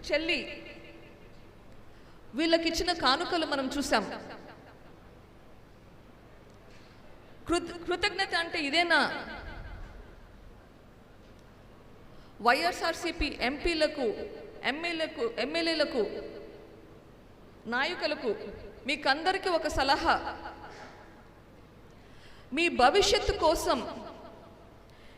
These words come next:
ఈ గవర్నమెంట్ నుంచి బయటికి రండి. లేకపోతే మీ భవిష్యత్తు గురించి మీకు,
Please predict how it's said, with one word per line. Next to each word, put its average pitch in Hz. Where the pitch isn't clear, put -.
ఈ 320
గవర్నమెంట్ 330
నుంచి 320
బయటికి 254
రండి. 262
లేకపోతే 294
మీ 320
భవిష్యత్తు 349
గురించి 370
మీకు, 320